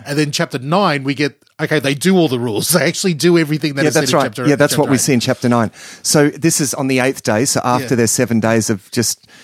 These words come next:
Speaker 2: really essentially waiting on
Speaker 1: Yeah.
Speaker 2: God. And, I mean, this is just so rich.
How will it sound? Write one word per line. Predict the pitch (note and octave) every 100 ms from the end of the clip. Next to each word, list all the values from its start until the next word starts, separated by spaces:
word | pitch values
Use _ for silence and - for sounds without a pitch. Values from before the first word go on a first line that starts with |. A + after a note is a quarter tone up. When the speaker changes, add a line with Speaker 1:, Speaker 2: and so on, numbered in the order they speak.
| - _ _ -
Speaker 2:
really | C#3 F3 D3+
essentially | A2 D#3 D3+ C3+ A#2+
waiting | A2+ B2 B2 A2
on | G#2+
Speaker 1:
Yeah. | A2+
Speaker 2:
God. | A#2+ A2 A2
And, | G#2+
I | A#2+
mean, | A#2 A#2+
this | C3
is | G2
just | - A2 -
so | A#2 A2
rich. | G#2+ G#2+ -